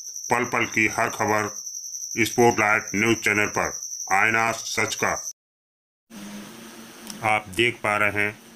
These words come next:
किस तरह से नरेंद्र मोदी बच्चों के बीच में पहुंचकर प्रफुल्लित नज़र आ रहे हैं।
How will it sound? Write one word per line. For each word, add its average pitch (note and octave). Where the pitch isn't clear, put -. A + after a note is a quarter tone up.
किस C#3
तरह A#2
से A2+
नरेंद्र A#2
मोदी A#2
बच्चों A#2
के B2
बीच A2+
में A2+
पहुंचकर A2+
प्रफुल्लित B2+
नज़र A2+
आ A2+
रहे A2
हैं। A2+